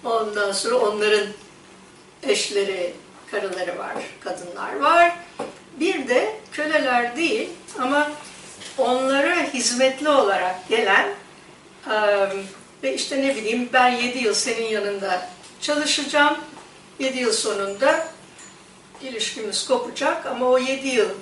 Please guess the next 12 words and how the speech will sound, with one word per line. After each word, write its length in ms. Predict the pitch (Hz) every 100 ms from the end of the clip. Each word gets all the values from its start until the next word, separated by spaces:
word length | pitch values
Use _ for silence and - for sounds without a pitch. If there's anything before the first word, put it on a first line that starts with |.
| - 220
eee, 220 | 196 196
orada 340 | 214 226 196 190
çalışma 460 | 262 226 - 226
karşılığında 600 | 220 180 - - - 254
işte 360 | 285 - 285 285 - - - - - -
o 180 | 269 262
efendi 500 | 220 262 208 180 196
ya 180 | 214 190
da 80 | 214
master, 540 | 208 - - 277 339 - - - - - -
eee, 320 | - 104 101 98
mister 320 | 104 - -